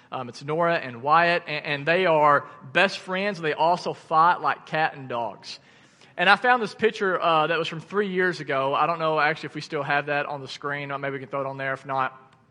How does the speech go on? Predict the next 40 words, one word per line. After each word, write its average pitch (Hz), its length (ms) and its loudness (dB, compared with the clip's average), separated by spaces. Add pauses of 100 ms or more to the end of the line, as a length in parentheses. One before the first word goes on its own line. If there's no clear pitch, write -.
(240)
that's 151 160 -6
okay. 123 320 -8 (380)
Um, 156 260 4
okay, 160 260 0
yeah, 131 120 -2
there 127 160 -2
it 113 60 -6
is. 110 300 -12 (600)
And, 170 320 2
uh, 160 160 6
yeah, 156 220 4
isn't 160 100 -4
that 190 160 -4
pitiful? 190 420 -4 (100)
And 180 140 -6
so 190 520 4
that 208 340 6
is, 190 420 4
uh, 160 200 4
Nora 190 560 2
one, 190 580 -2
Wyatt 170 420 4
zero, 123 520 -6 (100)
okay? 147 400 -2 (400)
And 160 240 -2
so, 175 440 6
uh, 165 400 4
<laughs> - 120 -8
he's 185 180 -6
just 208 220 -6
like, 196 260 2
"Why, 208 340 6
Dad, 185 280 -2
would 185 140 -6
you 180 80 -12
let 196 120 -4
this 175 140 -12
happen 196 320 -6
to 160 100 -6
me?" 147 200 -8